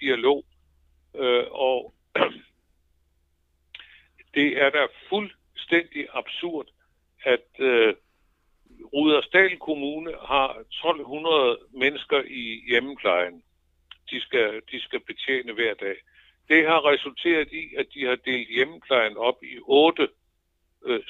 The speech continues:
sektioner med sygeplejersker og så videre. Her i Helsingør, der har vi én sektion for hjemmeplejen. Og det fungerer i dag under den her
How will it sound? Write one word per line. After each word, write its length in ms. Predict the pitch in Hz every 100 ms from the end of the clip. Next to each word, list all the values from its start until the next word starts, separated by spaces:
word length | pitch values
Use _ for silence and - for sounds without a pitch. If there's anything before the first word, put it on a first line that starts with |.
| -
sektioner 680 | 123 - 143 135 110 95 _ _ _ _ 120
med 120 | 113
sygeplejersker 880 | - 165 170 139 127 110 101 - 110
og 60 |
så 140 | - 107
videre. 300 | 107 117 104 _ _ _ 170
Her 120 | 180
i 120 | 165
Helsingør, 600 | 139 135 - 139 147 147
der 200 | - 135
har 100 | 139
vi 260 | 139 117 - _ _ _ _ -
én 340 | 196 170 104 - _ - -
sektion 520 | 123 - 131 117 101 _ _
for 80 | 117
hjemmeplejen. 760 | 107 101 110 123 104 90 80 76 _ _ _ _ _ _ _ _ _ -
Og 200 | 139 -
det 140 | 156
fungerer 520 | 156 143 - 208 180 127
i 180 | 117
dag 280 | 113 135 135
under 260 | 120 113 110
den 220 | 123 120
her 140 | 127